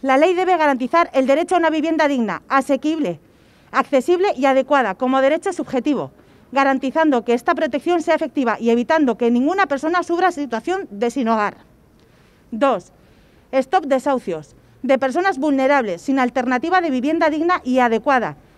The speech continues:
así como la obligación de alquiler social estable para los grandes tenedores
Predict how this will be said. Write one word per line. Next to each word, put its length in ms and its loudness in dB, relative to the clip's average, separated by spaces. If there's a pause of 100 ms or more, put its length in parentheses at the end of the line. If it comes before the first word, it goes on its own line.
(120)
así 260 0
como 200 0
la 80 2
obligación 480 0
de 60 0
alquiler 320 -2
social 340 -2
estable 420 -2
para 320 0
los 160 -2
grandes 380 0
tenedores 640 -2